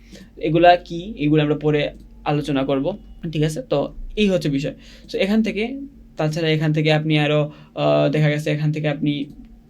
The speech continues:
তারিখ অনুযায়ী সিলেক্ট করে আপনি ওই তারিখের অ্যাডসগুলো দেখতে পারবেন। ঠিক আছে, এখান থেকে আপনি কোনো অ্যাডস আনপাবলিশ থাকে এগুলো সিলেক্ট করে পাবলিশ করতে পারবেন। ঠিক আছে, তারপরে <clears throat> এখানে আরও কিছু অপশন আছে, এখান থেকে আপনি অ্যাডসের জন্য রিপোর্ট ক্রিয়েট করতে পারবেন।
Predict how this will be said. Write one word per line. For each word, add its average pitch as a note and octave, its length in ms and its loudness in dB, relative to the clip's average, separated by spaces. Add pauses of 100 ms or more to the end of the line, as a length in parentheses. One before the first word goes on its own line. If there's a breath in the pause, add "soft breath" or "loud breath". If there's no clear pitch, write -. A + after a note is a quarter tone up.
তারিখ D3 440 0
অনুযায়ী D3 540 0
সিলেক্ট C#3+ 300 -4
করে C#3+ 180 -2
আপনি C#3 360 -2
ওই D3+ 160 0
তারিখের C#3 400 -2
অ্যাডসগুলো C#3+ 920 -4
দেখতে C#3 260 -2
পারবেন। C3+ 300 -2 (420)
ঠিক - 120 -12
আছে, D#3+ 180 -8 (360 loud breath)
এখান D3 240 -2
থেকে C#3+ 140 -4
আপনি C#3+ 500 -4
কোনো D3 180 0
অ্যাডস C#3+ 280 -4
আনপাবলিশ C#3+ 480 -2
থাকে C#3+ 160 -4
এগুলো C#3+ 220 -2
সিলেক্ট C#3+ 340 -6
করে C#3+ 120 -2
পাবলিশ C#3+ 300 -4
করতে - 240 -12
পারবেন। - 280 -8 (640 loud breath)
ঠিক D3+ 120 -2
আছে, D3+ 200 -4 (140)
তারপরে D3+ 400 2 (260)
<clears throat> - 300 0
এখানে D#3+ 220 2
আরও D#3 140 6
কিছু D3+ 200 2
অপশন D3 200 -2
আছে, D3+ 320 -2
এখান D#3 220 0
থেকে D3+ 120 2
আপনি D3+ 180 0
অ্যাডসের D#3 300 4
জন্য D#3 160 4
রিপোর্ট D#3 360 4
ক্রিয়েট D3+ 220 0
করতে C3+ 180 -8
পারবেন। A#2+ 240 -6